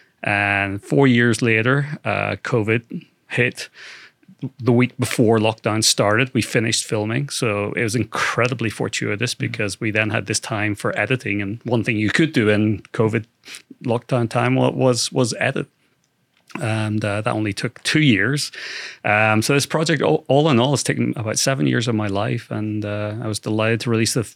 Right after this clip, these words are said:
Speaker 1: the film. It was, uh, entered and successful in New York, uh, Chelsea Film Festival.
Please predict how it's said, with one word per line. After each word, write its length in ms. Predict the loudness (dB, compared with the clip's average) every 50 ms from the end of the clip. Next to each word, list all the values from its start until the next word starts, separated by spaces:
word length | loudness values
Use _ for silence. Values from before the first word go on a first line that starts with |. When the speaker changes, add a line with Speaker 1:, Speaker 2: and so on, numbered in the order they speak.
| _ -6
Speaker 1:
the 100 | -4 -4
film. 360 | -2 0 0 2 4 4 4 2
It 120 | 2 0
was, 600 | -2 -2 0 0 0 0 0 0 -2 -4 -6 -8 _ -10
uh, 260 | -6 -4 -4 -4 -4 -2 -2
entered 320 | -2 -2 -2 -2 -2 -2
and 120 | -2 -2 -2
successful 540 | -2 -2 -2 -2 0 -2 -2 -2 -2 -2
in 80 | 0 0
New 80 | 0 0
York, 400 | 0 0 -2 -2 -4 _ -10 -10
uh, 60 | -6
Chelsea 320 | -4 -2 -2 -2 -2 -4
Film 240 | -2 -2 -2 -2 -2
Festival. 560 | -2 -4 -4 -4 -4 -6 -6 -6 -6 -6 -8